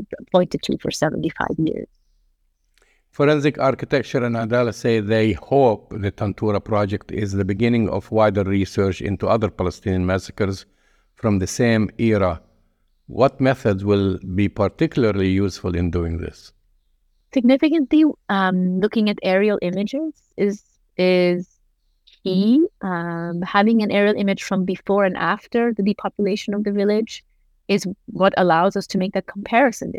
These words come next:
Speaker 1: I can't look at the after if I don't know what the before was. Um,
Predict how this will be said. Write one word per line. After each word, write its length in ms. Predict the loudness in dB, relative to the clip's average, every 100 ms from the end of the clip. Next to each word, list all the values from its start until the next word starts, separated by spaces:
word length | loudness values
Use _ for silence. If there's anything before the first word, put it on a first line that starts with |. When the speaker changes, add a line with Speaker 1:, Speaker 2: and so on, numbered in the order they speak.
| -10
Speaker 1:
I 80 |
can't 400 | -6 -2 0 0 0
look 140 | -2
at 80 | 0
the 100 | -2
after 360 | -2 -4 -4
if 120 | -2 -2
I 60 |
don't 220 | -2 -4
know 80 | -4
what 180 | -4 -2
the 80 | -2
before 440 | -4 0 2 2
was. 480 | 2 -4 -6 -16 _ _ _ _ _ _
Um, 480 | 2 4 2 0 -4